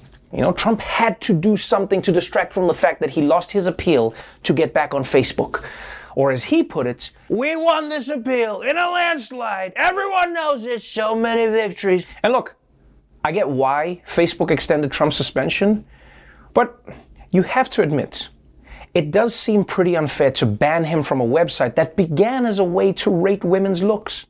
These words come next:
Oh, and just as a side note, it's crazy that Facebook even has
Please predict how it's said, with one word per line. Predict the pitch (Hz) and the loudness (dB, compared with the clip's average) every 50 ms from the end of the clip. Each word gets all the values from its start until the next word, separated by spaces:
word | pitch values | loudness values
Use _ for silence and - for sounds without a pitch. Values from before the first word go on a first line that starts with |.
| _ _ _ - | _ _ _ 0
Oh, | 285 285 | 0 2
and | 262 220 | 2 0
just | 269 254 240 | -2 -6 -6
as | 254 214 | -6 -6
a | 165 | -4
side | 135 - 214 - | 0 2 2 2
note, | 151 139 120 120 - - - - - - - - - - | 2 2 0 -2 -4 -8 -16 -20 -20 -20 -20 -8 -2 0
it's | 190 - | 0 0
crazy | - - 294 294 277 262 | 2 0 0 2 2 2
that | 254 - | 0 2
Facebook | - 226 220 214 - 196 | 2 2 2 2 2 0
even | 180 190 185 170 | 2 2 2 2
has | 147 - - - - - 311 214 160 123 107 107 - | 0 -2 -4 -4 -2 0 2 2 2 2 0 -2 -6